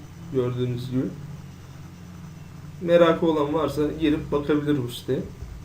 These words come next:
Daha sonra hemen dersimize geçelim isterseniz. İki boyutlu da kesit almayı ben, e, paylaşmamıştım. Unuttum. Şimdi onu yapacağız.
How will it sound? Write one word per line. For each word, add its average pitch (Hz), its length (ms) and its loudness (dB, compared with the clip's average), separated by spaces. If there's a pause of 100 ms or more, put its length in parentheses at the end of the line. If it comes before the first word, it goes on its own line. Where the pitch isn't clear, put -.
(1040)
Daha 170 160 0
sonra 170 220 4
hemen 165 280 2
dersimize 156 480 2
geçelim 127 440 -2
isterseniz. 127 600 -4 (1800)
İki 175 240 0
boyutlu 180 320 10
da 180 140 8
kesit - 320 6
almayı 180 380 10
ben, 170 200 8 (300)
e, 143 200 6
paylaşmamıştım. 160 880 4 (760)
Unuttum. 147 520 -2 (720)
Şimdi 180 260 6
onu 175 260 10
yapacağız. 156 520 6